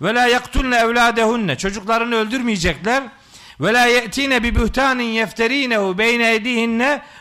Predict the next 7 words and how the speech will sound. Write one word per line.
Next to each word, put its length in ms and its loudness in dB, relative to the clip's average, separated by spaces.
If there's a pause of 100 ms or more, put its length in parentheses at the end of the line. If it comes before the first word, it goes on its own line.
ve 80 0
erculihinne." 880 0 (540)
Elleri 420 0
ve 60 4
ayakları 560 2
arasında 720 0 (220)
iftira 1000 2